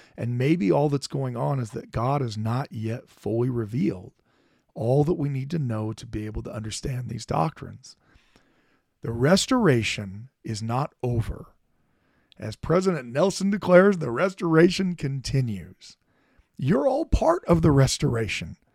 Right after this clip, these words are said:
Every time you declare the gospel to your friends and, and your relatives, every time you share any part of the truth, every time you try to help somebody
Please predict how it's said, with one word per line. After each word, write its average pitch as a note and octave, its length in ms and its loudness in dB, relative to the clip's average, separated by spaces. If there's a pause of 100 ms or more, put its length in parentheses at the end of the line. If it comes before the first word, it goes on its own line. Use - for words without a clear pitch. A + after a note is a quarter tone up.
(540)
Every C4+ 320 0
time G3+ 380 -4
you B2 160 -4
declare F3+ 520 4
the A3 100 4
gospel D#3+ 500 4
to - 180 -2
your B2+ 220 0
friends C#3 520 -4
and, A2+ 280 -14
and A2+ 160 -8
your A2 120 -6
relatives, B2 540 -2
every C4 220 -8
time F3 360 -6 (300)
you C#3+ 140 -2
share D#3+ 640 0
any F3 240 0
part D#3 280 6
of D3+ 60 2
the C3+ 60 0
truth, B2+ 340 -4
every C4 160 -10
time G#3 280 -10
you D3 60 -6
try F#3 160 -12
to D#3+ 80 -8
help F3 380 4
somebody B2+ 580 -2